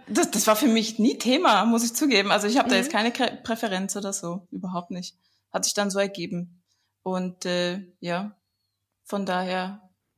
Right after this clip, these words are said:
Speaker 1: war das gar kein Thema. Am Anfang hab ich mir gedacht, so, ah, okay, ist sie so eine, die halt auf Jüngere steht? Also das
Speaker 2: Mhm.
Speaker 1: hab ich mir so rum schon eher gedacht.
Speaker 2: Mhm.
Speaker 1: Aber, ähm, nö, das war eigentlich auch nicht, das war irgendwie, glaub ich, echt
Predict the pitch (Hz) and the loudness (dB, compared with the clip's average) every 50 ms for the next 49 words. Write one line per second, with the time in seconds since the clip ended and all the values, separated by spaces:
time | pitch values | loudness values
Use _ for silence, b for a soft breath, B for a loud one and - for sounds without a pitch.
0 | _ _ _ - 226 208 175 170 170 170 - - - 147 - - 165 160 165 - | _ _ _ -14 -8 -6 -4 -4 -4 -6 -10 -10 -12 -12 -12 -12 -12 -12 -12 -12
1 | 175 180 180 190 190 - 247 - - 185 196 269 277 370 311 254 220 214 - 190 | -12 -12 -10 -10 -12 -12 -10 -6 -2 0 0 2 2 2 2 2 2 0 -2 -2
2 | 190 190 180 - 180 170 165 180 185 185 185 - 220 - 214 - - 202 220 233 | -2 -4 -2 -2 0 2 4 4 4 2 0 -2 -2 0 0 0 0 0 0 0
3 | 262 233 - 185 208 220 214 196 220 226 202 190 185 185 208 208 220 262 262 269 | 2 2 2 2 2 0 0 -2 -2 -2 0 0 -2 -2 0 0 2 2 2 2
4 | 277 - - 277 294 339 294 269 247 208 202 180 233 - - - 226 226 220 214 | 2 2 4 2 2 2 2 0 0 0 4 4 6 6 6 4 2 4 4 4
5 | 208 233 220 233 - 294 254 214 196 208 214 214 262 320 370 381 381 311 254 247 | 4 4 4 6 6 6 6 6 6 4 4 6 6 4 4 4 4 4 6 6
6 | 247 262 254 302 240 269 202 202 208 220 226 214 220 233 247 294 339 - 233 240 | 6 6 6 6 6 6 6 6 4 2 2 2 2 0 0 2 6 8 8 10
7 | 240 240 240 233 - - 226 226 226 226 226 226 226 226 226 220 226 220 208 196 | 10 10 10 10 8 8 10 10 10 10 10 8 8 6 6 6 4 2 2 2
8 | 196 220 240 226 202 196 202 196 190 202 196 208 220 214 208 185 220 226 214 - | 4 4 6 6 4 2 0 0 2 2 2 2 2 0 0 0 0 0 -2 -4
9 | - 214 208 - 233 214 214 202 - - 226 226 220 220 214 - - - 208 202 | -6 -4 0 2 4 4 4 4 2 0 -2 -2 -2 -4 -6 -10 -4 -2 0 0
10 | 202 196 202 - - 185 196 196 - - - | 0 -2 -4 0 2 2 2 2 -2 -8 -12